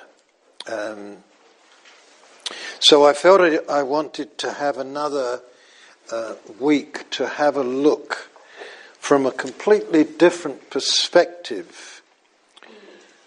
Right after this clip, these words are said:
And I suppose, in a, in a way, um, to help us get back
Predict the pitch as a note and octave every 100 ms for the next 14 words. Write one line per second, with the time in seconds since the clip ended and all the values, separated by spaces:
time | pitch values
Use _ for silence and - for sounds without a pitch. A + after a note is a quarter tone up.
0 | _ _ - B2+ C3+ E3 D#3+ E3 D#3+ F#3
1 | F3+ D#3+ D3+ - - _ _ _ D3 C#3+
2 | C#3+ - D3+ D3+ E3 A#2+ B2 B2 B2+ C3+
3 | - _ _ _ _ _ _ _ _ _
4 | _ - A2+ A2+ A2+ G#2+ G#2 - _ _
5 | _ - _ _ - - - - C#3 C#3+
6 | F3 G3 G3 F3 - F#3 E3+ - D3 A#2+
7 | F#2+ - -